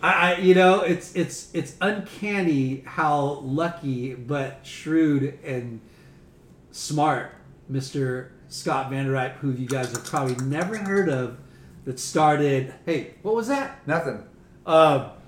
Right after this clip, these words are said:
Speaker 1: but yeah, I mean, that's seriously amazing. And then here we are, present day. The dude's still
Speaker 2: Hustling.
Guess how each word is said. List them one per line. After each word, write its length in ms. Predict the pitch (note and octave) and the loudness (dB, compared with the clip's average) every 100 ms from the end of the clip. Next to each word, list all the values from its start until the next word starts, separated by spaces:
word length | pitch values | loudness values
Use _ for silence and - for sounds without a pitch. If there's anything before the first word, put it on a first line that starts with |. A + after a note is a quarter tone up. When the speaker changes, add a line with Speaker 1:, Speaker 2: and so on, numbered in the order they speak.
| - - - | -20 -20 0
Speaker 1:
but 140 | F3+ F#3 | 6 10
yeah, 220 | A3 F#3+ | 10 10
I 60 | D#3+ | 8
mean, 160 | E3+ D#3+ | 4 4
that's 240 | F3+ F3 | 4 0
seriously 720 | - - - D#3+ E3 E3 E3+ | -6 -6 2 4 4 2 2
amazing. 460 | E3 G#3+ F#3+ D3 C3+ | 6 6 4 2 -4
And 160 | E3 F3 | 0 2
then 340 | F3 D#3 - - F#3+ - | 2 0 0 2 2 4
here 160 | G3 | 6
we 120 | G3 G3+ | 8 8
are, 240 | G3+ F3+ | 8 6
present 380 | F3+ F3+ F3 D#3 | 2 0 0 -2
day. 500 | F#3+ F#3 D#3+ D#3+ - - - - - | -2 0 -2 -4 -12 -20 -20 -20 -10
The 100 | D3+ | -6
dude's 440 | C3+ E3 E3+ D3 - | 0 4 4 2 -4
still 800 | - - F#3+ F#3+ D#3+ C#3+ C#3+ - - - - - - - | -8 4 6 6 4 2 -4 -12 -20 -20 -20 -20 -14 -2
Speaker 2:
Hustling. 460 | D#3+ D#3 B2 F#2+ | 0 0 -4 -8